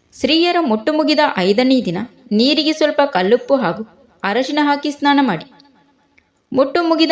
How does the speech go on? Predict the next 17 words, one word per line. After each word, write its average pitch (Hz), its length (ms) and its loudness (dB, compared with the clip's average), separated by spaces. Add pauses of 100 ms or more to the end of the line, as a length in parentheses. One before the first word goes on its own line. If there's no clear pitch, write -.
ನಂತರ 180 320 0 (280)
ಸ್ವಲ್ಪ 285 320 0 (120)
ಕಲ್ಲುಪ್ಪು 269 440 2
ಹಾಗೂ 185 300 0 (380)
ಅರಶಿನ 285 420 -2
ಬೆರೆಸಿ 294 560 -4
ಮನೆಯನ್ನು 226 440 2
ಒರೆಸಿಕೊಳ್ಳಬೇಕು. 214 920 0 (680)
ಆ 277 160 0
ನಂತರ 330 320 0 (100)
ಒಂದು 240 240 0
ಚೊಂಬೆಗೆ 202 420 -2 (260)
ಅರಶಿನದ 277 500 0
ನೀರನ್ನು 294 440 0
ಬೆರೆಸಿ 180 420 -4 (560)
ಆ 277 180 0
ನೀರಿನಿಂದ 285 580 -2